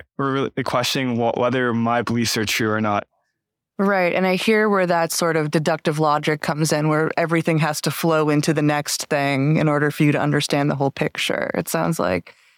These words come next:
Speaker 2: So, uh, just switching gears here for a second, what are you looking at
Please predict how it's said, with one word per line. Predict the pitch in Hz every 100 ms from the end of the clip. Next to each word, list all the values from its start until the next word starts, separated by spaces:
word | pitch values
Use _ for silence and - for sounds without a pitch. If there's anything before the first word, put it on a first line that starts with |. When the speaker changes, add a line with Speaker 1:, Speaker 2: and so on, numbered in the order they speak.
| -
Speaker 2:
So, | - 233 240 240 240 240 240
uh, | 240 240 240 240 233 - - _ _ -
just | 277
switching | - 254 233 208
gears | 202 240 226
here | 190 151
for | - 151
a |
second, | - 160 156 165 170
what | 214
are | 302
you | 311 277
looking | 294 269 254
at | 247 233